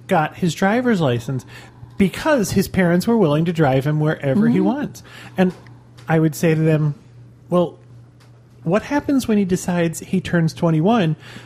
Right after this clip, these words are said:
Speaker 1: Are you gonna take him to the bar and drop
Speaker 2: Yeah.
Speaker 1: him off?"
Speaker 2: Well, I told, well, Grace is actually at Universal today, and she made the plans to go, and I told her, obviously, Tuesdays, I'm not good for taking you anywhere. So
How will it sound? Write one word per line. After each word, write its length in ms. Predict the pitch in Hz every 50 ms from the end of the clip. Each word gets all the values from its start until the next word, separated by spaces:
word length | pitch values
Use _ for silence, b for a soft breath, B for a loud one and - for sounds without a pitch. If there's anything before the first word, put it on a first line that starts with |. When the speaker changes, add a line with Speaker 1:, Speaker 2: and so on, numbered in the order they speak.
| B B -
Speaker 1:
Are 100 | - 156
you 140 | 143 143 139
gonna 240 | 135 151 143 143 127
take 320 | - - - 147 143 - -
him 120 | 180 180
to 120 | - 220 202
the 80 | 214
bar 280 | 196 185 196 214 226 240
and 100 | 247 233
drop 140 | 233 202 202
Speaker 2:
Yeah. 120 | 214 247 269
Speaker 1:
him 60 | 254 262
off?" 380 | 285 330 403 453 - - - B B B B B B B B B B B B B B B B B
Speaker 2:
Well, 120 | - 226 220
I 60 | 214
told, 380 | 214 - 330 381 - - - -
well, 100 | 196 202
Grace 300 | 202 277 370 415 - 214
is 60 | -
actually 320 | 185 247 - - 208 -
at 20 | -
Universal 400 | 196 196 208 - - - - 214
today, 480 | - - - 226 214 - 214 220 - - - - - -
and 400 | - 180 175 180 180 180 170 - - - - - - - - - - -
she 160 | - - -
made 200 | 196 185 208 214
the 80 | 240 233
plans 320 | - 226 226 226 240 -
to 80 | - 240
go, 480 | 220 202 190 185 180 180 190 - - - - - - - - - - -
and 220 | - 190 185 180
I 100 | 185 196
told 320 | - - - 254 311 277 240
her, 220 | 220 214 214 - b b b b b b b b b b b _ - - - - - -
obviously, 440 | - 190 190 190 196 - - 175 185
Tuesdays, 640 | - - 233 233 226 - 214 214 214 208 - - - -
I'm 140 | 175 185 185
not 160 | - - 180
good 160 | 190 185 190
for 180 | - - 233 233
taking 360 | - - 185 185 - 185 180
you 80 | 175
anywhere. 420 | 170 175 190 - - - - 220 - - b b b b b b b b b b -
So 480 | - - - 180 165 160 170 160 -